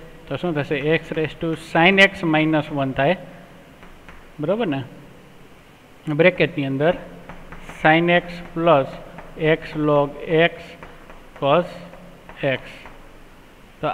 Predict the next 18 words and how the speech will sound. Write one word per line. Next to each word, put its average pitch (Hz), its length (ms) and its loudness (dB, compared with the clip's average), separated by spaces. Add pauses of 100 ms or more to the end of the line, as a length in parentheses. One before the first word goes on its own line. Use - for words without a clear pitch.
(120)
આ 165 40 10 (100)
થશે - 220 -8 (120)
આપણો 135 240 -2 (720)
જવાબ. 131 320 2 (160)
dy 151 100 2 (340)
by 151 120 0 (160)
dx 139 380 0 (280)
is 151 160 -4
equal 139 320 -8 (140)
to, 135 80 -4 (3000)
બરાબર? 170 320 -2
હવે 143 140 2
આ 143 100 0
કંઈ 147 140 0
આગળ 143 260 -2
સાદુરૂપ 139 400 -4
થતું 156 340 -2 (640)
નથી. 143 320 -6